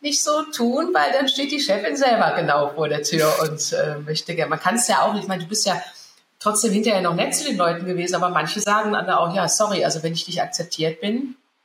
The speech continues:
oder wer, dann drehe ich mich um, dann gibt's kein Geschäft mehr mit mir", ne? Das müssen die Leute ja auch, die müssen einfach mal aufhören, in diesen, in diesen ganzen Schubladen zu denken, ne? Weil Schubladen sollte man gar nicht so viele haben.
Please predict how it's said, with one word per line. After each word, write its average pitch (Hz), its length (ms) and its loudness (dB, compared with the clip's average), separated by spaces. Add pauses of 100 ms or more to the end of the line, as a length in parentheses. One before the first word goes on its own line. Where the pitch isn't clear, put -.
(340)
oder 175 180 -4
wer, 165 120 2
dann 160 120 0
drehe 180 160 -4
ich - 100 -6
mich 170 160 -10
um, 160 120 -4
dann 151 80 -6
gibt's - 260 -4
kein 254 160 0
Geschäft - 380 -8
mehr 143 100 -12
mit 139 220 -20
mir", 135 160 -12
ne? 151 260 -14 (580)
Das - 140 -8
müssen 185 220 -2
die 165 100 -4
Leute 160 280 0
ja 160 100 2
auch, 165 40 -6
die 156 120 -8
müssen 185 240 -2
einfach 202 260 -4
mal 196 220 0
aufhören, 240 480 0
in 254 100 0
diesen, 240 540 -2 (100)
in 208 60 -2
diesen 233 200 2
ganzen 190 320 0
Schubladen 175 520 2
zu - 160 -4
denken, 139 400 -4
ne? 220 260 -2
Weil 185 180 -2
Schubladen 233 760 0 (540)
sollte 208 340 -2
man 202 300 -2 (380)
gar 190 200 2
nicht 196 120 -2
so 185 80 -4
viele 165 320 -4
haben. 147 200 -6